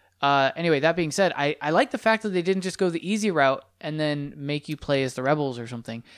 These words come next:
You're, you're now on the complete opposite side that you're normally playing against in a, in a story mode like this. And so you're, you're the bad guy. And so I'm wondering how they're gonna make that story come out. Are they going to make it so that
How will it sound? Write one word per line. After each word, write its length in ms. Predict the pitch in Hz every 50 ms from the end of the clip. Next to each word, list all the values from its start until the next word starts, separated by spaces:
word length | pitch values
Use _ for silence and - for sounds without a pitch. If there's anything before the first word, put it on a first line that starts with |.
| - - _ -
You're, 480 | 139 143 151 151 147 143 139 139 - -
you're 220 | 143 139 143 139
now 300 | 135 143 160 175 165 147
on 160 | 123 143 135
the 80 | 131 120
complete 320 | - 131 - 156 170 165
opposite 340 | 160 151 147 - - 135 -
side 400 | - - 165 160 151 139 131 127 - - - - - _ _ _
that 300 | 143 143 147 143 139 - - - - _
you're 320 | - 170 151 139 143 135
normally 320 | 143 175 214 220 202 180
playing 300 | 160 - - 143 135 127
against 480 | 113 110 123 156 214 269 226 - - -
in 100 | 143 135
a, 60 | 127
in 160 | - 147 143
a 60 | 131 123
story 300 | - - 170 220 254 240
mode 200 | 190 147 127 120
like 220 | 120 113 135 -
this. 200 | - - 117 - - _ - - -
And 100 | 147 147
so 100 | - 165
you're, 440 | 151 147 180 254 302 240 190 - _ _ _ _ _ _ _ _ _ _ -
you're 240 | 131 147 220 302
the 100 | 277 208
bad 280 | 131 127 165 214 190 -
guy. 300 | - - - - 165 - _ _ _ _ _ -
And 160 | 170 165 -
so 160 | 208 208 190
I'm 160 | 185 180 180
wondering 360 | 196 240 247 247 233 214 185
how 260 | 156 - - 170 175 180
they're 160 | 170 170 160
gonna 240 | 151 160 156 151 143
make 460 | 139 139 135 131 - - - _ _ _ _
that 320 | - - 135 131 123 104
story 640 | - - - 180 175 170 160 156 147 135 135 131 - - - 175 -
come 220 | - - 139 131
out. 240 | 139 143 135 123 117
Are 120 | 117 120 120
they 120 | 127 131
going 280 | 131 135 135 131 131 -
to 80 | -
make 200 | 135 131 131 131
it 120 | 147 131 -
so 100 | 143 131
that 280 | 127 123 117 - _